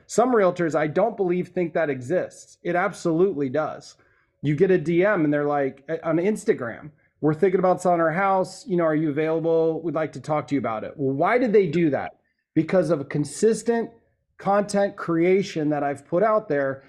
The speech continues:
so they can understand my abilities, capabilities, my value,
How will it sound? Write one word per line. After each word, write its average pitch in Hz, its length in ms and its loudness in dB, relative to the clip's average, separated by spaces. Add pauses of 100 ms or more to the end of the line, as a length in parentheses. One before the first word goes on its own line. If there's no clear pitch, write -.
so - 180 -2
they 165 120 2
can 165 160 -2
understand 170 560 0
my 156 140 2
abilities, 175 640 0
capabilities, 151 800 -2
my 127 160 -6
value, 180 800 0